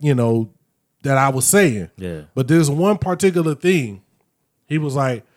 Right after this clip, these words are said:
Speaker 1: "They feel that they can do all of this. They, they can cuss at us and yell at us,
Speaker 2: Mm-hmm.
Speaker 1: throw urine at us,
Speaker 2: Yeah.
Speaker 1: and get away with it
Speaker 2: Mm-hmm.
Speaker 1: when we know that's not what we were taught in the academy."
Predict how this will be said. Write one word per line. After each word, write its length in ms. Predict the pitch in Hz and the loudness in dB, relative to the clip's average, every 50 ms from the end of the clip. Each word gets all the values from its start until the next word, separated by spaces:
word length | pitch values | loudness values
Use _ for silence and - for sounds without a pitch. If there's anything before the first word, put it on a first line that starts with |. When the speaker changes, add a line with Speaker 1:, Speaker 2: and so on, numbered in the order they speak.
| _ _ _ _ _ _ _ | _ _ _ _ _ _ _
Speaker 1:
"They 180 | - 139 151 165 | -4 0 0 0
feel 320 | 160 - 180 180 180 180 170 | 0 2 2 2 4 2 2
that 160 | 147 143 135 | 0 -4 -4
they 140 | 123 147 151 | -4 -4 -4
can 200 | 147 - 139 127 | -4 -6 -10 -4
do 240 | 123 147 165 165 156 | 0 0 2 2 2
all 240 | 151 143 143 143 135 | 0 0 0 -2 -4
of 40 | 135 | -4
this. 200 | 139 139 139 123 104 | -6 -6 -8 -8 -10
They, 280 | 107 123 139 151 131 - _ | -8 -6 -6 -6 -8 -12 _
they 160 | - 120 113 | -14 -14 -14
can 180 | 101 101 101 - _ _ - | -14 -16 -20 -20 _ _ -4
cuss 260 | - 175 165 147 - | -2 -2 0 0 0
at 160 | 151 147 139 | -2 0 0
us 260 | 139 139 139 135 - - | 0 -2 -2 -2 -6 -8
and 120 | 101 104 | -6 -2
yell 260 | 123 147 160 160 156 | 0 2 4 4 4
at 160 | 147 143 139 | 2 2 2
us, 360 | 139 135 135 131 135 131 - 95 | 0 0 0 0 -2 -4 -6 -8
Speaker 2:
Mm-hmm. 300 | 95 90 92 95 95 95 98 _ _ _ | -12 -14 -16 -16 -16 -18 -20 _ _ _
Speaker 1:
throw 220 | - 151 156 160 | 2 4 4 4
urine 460 | 151 139 147 180 202 202 190 160 147 139 | 6 6 6 4 4 4 2 2 0 0
at 200 | 131 123 117 113 | -2 -2 -2 -2
us, 360 | 110 107 110 113 - - 98 | -4 -4 -6 -6 -8 -10 -10
Speaker 2:
Yeah. 280 | 95 95 90 85 82 80 82 _ _ _ _ _ _ _ _ _ _ _ _ _ _ _ _ _ _ _ _ _ _ _ _ _ _ _ _ _ _ _ _ - | -10 -10 -10 -12 -14 -18 -20 _ _ _ _ _ _ _ _ _ _ _ _ _ _ _ _ _ _ _ _ _ _ _ _ _ _ _ _ _ _ _ _ -12
Speaker 1:
and 140 | 123 127 123 | -10 -6 -2
get 160 | 131 160 156 | 0 2 2
away 340 | 143 123 120 135 156 175 175 | 2 2 2 2 4 4 4
with 240 | 160 147 135 - - | 4 2 0 -2 -4
it 260 | 123 113 107 98 - _ - | -8 -8 -8 -10 -14 _ -20
Speaker 2:
Mm-hmm. 320 | 98 92 90 95 95 95 | -20 -18 -16 -16 -14 -10
Speaker 1:
when 220 | 110 127 131 127 117 | -8 -6 -6 -2 2
we 240 | 127 156 190 196 190 | 2 2 4 2 0
know 300 | 170 165 160 156 156 143 | -2 -2 0 0 0 0
that's 240 | 139 147 156 139 139 | -2 -4 -4 -6 -4
not 280 | 151 151 151 147 135 | -4 -4 -2 -4 -4
what 220 | 127 139 143 127 120 | -4 -6 -6 -2 0
we 140 | 135 160 160 | 0 2 2
were 160 | 143 139 131 | 0 -2 -4
taught 400 | - - - 151 139 139 127 - _ | -6 -6 -4 -2 -2 -4 -4 -8 _
in 160 | 135 135 135 | -10 -10 -8
the 180 | 123 139 135 131 | -6 -4 -2 -2
academy." 840 | 120 - - - 151 147 151 156 151 151 143 135 131 123 101 82 - | -4 -4 -6 -4 -2 0 2 2 4 2 2 2 2 -2 -2 -4 -10